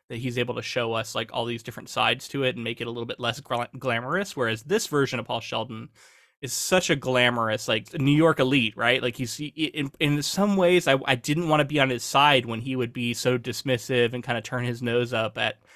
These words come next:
some of the just, like, folksier moments that were coming from Annie Wilkes. It was a little snobby at times, and, and so it kinda muddied the water a little bit, but then An-, Annie would turn around and do something so horrible that you're then right back on his side.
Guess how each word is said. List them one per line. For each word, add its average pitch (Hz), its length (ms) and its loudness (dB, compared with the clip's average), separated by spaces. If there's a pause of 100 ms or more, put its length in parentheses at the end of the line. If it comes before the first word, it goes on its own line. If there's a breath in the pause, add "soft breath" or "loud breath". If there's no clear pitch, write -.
(120 soft breath)
some 139 180 0
of 127 80 4
the 131 60 0
just, 123 240 -6
like, 117 120 -2
folksier 131 640 -2
moments 117 480 -4
that - 160 -8
were 120 100 -10
coming 120 280 -8
from 117 160 -10
Annie 117 200 -8
Wilkes. 117 460 -4 (380 soft breath)
It 160 60 0
was 147 120 2
a 165 60 2
little 180 160 6
snobby 135 580 2
at 117 120 -6
times, 113 640 -4
and, 120 320 -4
and 127 260 -8
so 147 200 4
it 139 180 2
kinda 170 160 4
muddied 151 280 6
the 139 80 2
water 135 220 6
a 147 40 4
little 151 140 6
bit, 151 140 4
but 139 60 -4
then 175 140 4
An-, 147 380 4
Annie 156 240 6
would 135 120 4
turn 139 160 2
around 120 220 4
and 113 80 -4
do 120 140 -4
something 113 480 -2 (280)
so - 260 2
horrible 127 540 2
that 117 180 -4 (100)
you're 123 200 -2
then 120 280 2
right 113 160 2
back 113 220 0
on 113 100 -2
his 113 120 -8
side. 117 500 -4